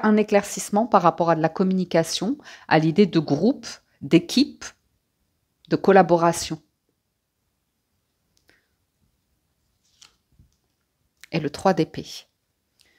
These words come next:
Euh, il peut y avoir une négociation concernant un départ.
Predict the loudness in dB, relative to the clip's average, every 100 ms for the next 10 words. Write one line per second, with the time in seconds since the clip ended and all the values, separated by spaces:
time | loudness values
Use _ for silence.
0 | _ _ _ _ _ _ _ -6 -4 -6
1 | -12 _ _ _ _ _ _ _ _ _
2 | _ _ _ _ _ _ _ _ _ _
3 | _ _ _ _ _ _ _ _ _ _
4 | _ _ _ -12 2 4 4 2 2 2
5 | 2 0 -2 -2 -4 -6 -8 -6 -2 0
6 | 2 2 2 0 0 0 0 -4 -18